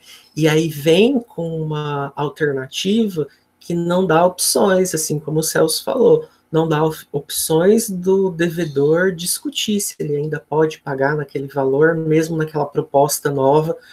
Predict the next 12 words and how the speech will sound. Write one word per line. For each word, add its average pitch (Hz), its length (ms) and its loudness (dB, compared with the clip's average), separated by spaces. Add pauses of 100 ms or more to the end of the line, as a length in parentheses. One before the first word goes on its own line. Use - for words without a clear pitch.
(240)
que - 120 -16
tá 160 260 0
sendo 151 460 -4
feita, 196 400 0
que - 160 -8
muitas 190 640 4
vezes 190 520 2
volta 185 300 -2
quase 185 360 -2
ao 202 60 4
valor 190 400 0
original 185 840 -2